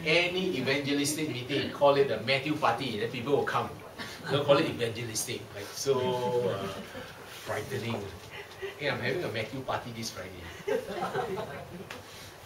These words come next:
Okay, so He opened his home, and Jesus was there with his disciples. And what do you think Jesus did? Just eat? No, I'm sure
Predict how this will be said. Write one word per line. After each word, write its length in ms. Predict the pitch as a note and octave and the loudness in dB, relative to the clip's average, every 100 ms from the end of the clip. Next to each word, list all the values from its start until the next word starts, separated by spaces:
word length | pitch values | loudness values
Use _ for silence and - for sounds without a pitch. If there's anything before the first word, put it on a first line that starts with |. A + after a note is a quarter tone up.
| - - - - - - - - | -16 -14 -16 -16 -16 -16 -10 -2
Okay, 260 | C#3 C#3 - - | 2 2 0 -6
so 440 | - G3 - - - - - - - - - - - - - - - - - | 4 8 8 6 0 -8 -14 -18 -20 -18 -18 -18 -18 -18 -16 -16 -18 -18 -2
He 380 | C#3 C3+ C3 C3 - - - A#3+ - - - - - C#3 | 0 2 2 -2 -10 -16 -16 -16 -16 -12 -8 -8 -4 2
opened 580 | D3+ D3+ D#3+ D#3 D#3 - A#2+ | 2 4 4 4 2 -6 -4
his 280 | A#2 A2+ - | -2 -2 -4
home, 360 | - D3 - - - - - - - - - - - - - - - - - - - - - - | 6 8 8 2 -12 -16 -18 -18 -18 -18 -18 -18 -16 -18 -16 -16 -16 -18 -20 -18 -18 -18 -16 -10
and 160 | G2+ F#2+ | -8 -4
Jesus 480 | B2+ B2 C#3 C3+ G#2+ | -2 0 0 -2 -4
was 160 | G2 | -4
there 220 | A2 A#2 | 0 0
with 180 | A2 G2+ | 0 -4
his 160 | G#2 G2 | -4 -8
disciples. 560 | G2 - G2+ - A2+ | -6 -4 -4 -2 -2
And 140 | G#2 A2+ | 0 0
what 120 | A#2 | 0
do 60 | A#2 | 0
you 60 | |
think 240 | A#2 C3 A2+ | -2 -4 -4
Jesus 300 | A2 A2+ G#2 | -6 -6 -4
did? 200 | A#2 - - - - - - - - - - C3 | -6 -6 -12 -16 -18 -20 -20 -18 -18 -18 -10 -2
Just 260 | C#3+ - | -2 0
eat? 160 | C#3 A2+ - - A#2+ | -4 -6 -8 -10 -6
No, 400 | B2 C3+ B2+ G2 F2+ - - - - F#2+ | 2 4 4 2 -4 -12 -16 -16 -10 -6
I'm 220 | F#2+ G2 | -4 -4
sure 400 | - B2 - | -2 0 0